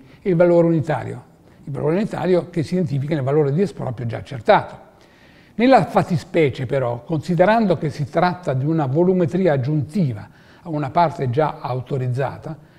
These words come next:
è corretto assumere un valore unitario inferiore rispetto a quello determinato per il giacimento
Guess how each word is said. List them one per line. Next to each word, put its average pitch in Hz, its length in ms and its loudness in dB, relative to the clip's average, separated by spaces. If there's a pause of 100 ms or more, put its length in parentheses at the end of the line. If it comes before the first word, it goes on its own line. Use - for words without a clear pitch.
(180)
è 190 120 -8
corretto 196 460 2
assumere 160 440 0
un 170 340 0
valore 185 460 4
unitario 151 720 -4
inferiore 165 640 0
rispetto 135 360 -2
a - 40 -10
quello 151 260 -2
determinato 131 640 -4 (380)
per 156 140 -4
il 143 100 0
giacimento 143 800 -2